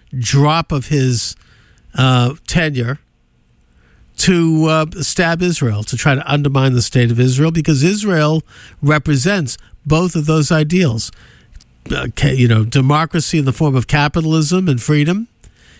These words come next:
and faith in the form of Judaism, which, uh, by extension means faithful religious Christianity. And so Israel is at the front line. It's the canary in the mine shaft,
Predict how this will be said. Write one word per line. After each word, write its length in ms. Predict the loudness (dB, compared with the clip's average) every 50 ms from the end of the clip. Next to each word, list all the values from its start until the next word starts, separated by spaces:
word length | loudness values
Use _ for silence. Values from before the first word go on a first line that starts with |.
| _ -8 -4
and 200 | -2 -2 -2 -2
faith 560 | -2 -2 0 0 -2 -4 -6 -8 -14 -16 -18 _ _ _ _ -6
in 100 | -2 0 0
the 60 | 0
form 280 | 0 0 0 0 2 0
of 120 | 0 0
Judaism, 680 | 0 2 2 2 2 2 2 2 2 0 -2 -4 -4 -8 -10 -14 -20 -20 -18 _ -2
which, 340 | 0 0 0 0 -2 -2 0
uh, 100 | 0 0
by 240 | 0 0 2 2
extension 580 | 2 0 0 0 0 0 0 0 0 -2 0 2
means 480 | 4 4 4 4 4 4 2 0 -2 -4 -10 -20 -20 -20 -20 _ _ -14
faithful 640 | -8 -2 0 0 0 0 0 -2 0 0 0 0 -2
religious 580 | -2 0 2 2 4 2 2 2 2 2 0 0
Christianity. 920 | -2 0 0 0 0 0 0 0 2 2 2 2 0 0 -2 -6 -12 -14 _ _ _ _ _ _ _ _ _ _ -20 -20 -20 -20 -20 -8 -2
And 140 | 0 0 2
so 220 | 2 2 0 2 2
Israel 520 | 2 2 2 2 0 0 2 0 0 -2
is 340 | -2 0 0 0 0 0 -2 -4
at 300 | -2 0 0 0 0 -2
the 100 | -6 -8
front 420 | -6 -4 -2 -2 -2 -2 -2 -4
line. 560 | -4 -2 0 2 2 2 2 0 0 0 -2
It's 220 | -2 -2 -4 -4 -4
the 140 | -4 -4
canary 600 | -2 0 0 0 2 2 2 2 0 0 0 0
in 120 | 0 0 0
the 100 | 0 0
mine 320 | 0 0 2 2 2 0
shaft, 460 | 0 -2 -2 -4 -4 -6 -10 -12 -14